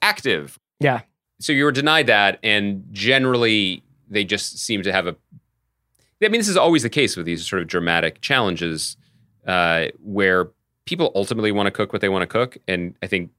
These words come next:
Speaker 1: Gabriel, sorry, Gabe, Austin, Texas Gabe, like, probably at one of his restaurants, he served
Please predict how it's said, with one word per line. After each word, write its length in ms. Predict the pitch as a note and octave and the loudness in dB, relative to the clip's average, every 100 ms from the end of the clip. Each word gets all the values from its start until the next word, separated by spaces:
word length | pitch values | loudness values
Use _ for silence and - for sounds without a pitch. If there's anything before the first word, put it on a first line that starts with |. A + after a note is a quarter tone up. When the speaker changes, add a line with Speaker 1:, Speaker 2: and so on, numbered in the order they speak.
| _ | _
Speaker 1:
Gabriel, 580 | - F2+ F#2 F2 E2+ - _ - | -2 0 2 0 0 -6 _ -2
sorry, 220 | A2+ F2 | 2 2
Gabe, 400 | - G2+ E2 D2 - _ _ _ | 2 2 2 -4 -14 _ _ _
Austin, 300 | G2 F#2+ G2 | -2 -2 -2
Texas 280 | F2+ G#2 F#2 | -2 -2 -2
Gabe, 280 | - D#2+ D2 - - _ _ _ _ _ _ _ | -2 -2 -4 -12 -20 _ _ _ _ _ _ _
like, 240 | C#3+ - - - - - - | -4 -4 -10 -18 -14 -16 -2
probably 420 | F3 E3+ D#3 D3+ | 2 4 6 4
at 80 | A#2+ | 6
one 140 | A#2 | 4
of 60 | A2+ | 4
his 120 | G2 | 2
restaurants, 440 | G#2+ - A#2+ A2+ | 2 2 0 0
he 100 | A2 | -2
served 400 | G2 A2 G#2 F#2+ | -2 0 0 0